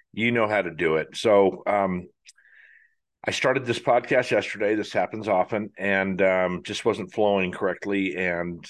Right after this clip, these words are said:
uh, I didn't have any notes. So I did take some notes last night, and it kinda turned into a little bit different direction on the podcast, but pretty much what I wanted to do.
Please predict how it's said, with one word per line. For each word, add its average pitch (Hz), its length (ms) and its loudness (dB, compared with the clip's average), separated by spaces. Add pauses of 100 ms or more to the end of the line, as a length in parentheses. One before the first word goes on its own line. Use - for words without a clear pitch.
(200)
uh, 87 300 -6
I 90 60 -2
didn't 95 180 -4
have 104 140 -2
any 98 160 -2
notes. 92 500 -4 (640)
So 120 180 0
I 113 60 4
did 143 220 -4
take 156 160 -2
some 135 160 -2
notes 110 280 2
last 110 300 0
night, 104 300 0
and 98 120 -4
it 95 120 -8
kinda 131 240 0
turned 120 300 -4
into 98 360 -2
a 78 80 -4 (560)
little 143 180 2
bit 123 200 0
different 101 320 -4
direction 95 420 0
on 85 120 -4
the 82 60 -10
podcast, 87 600 -4
but 98 200 -4
pretty 117 200 -4
much 92 240 -4
what 95 120 -2
I 87 60 0
wanted 85 280 -4
to 85 60 -12
do. 82 300 -6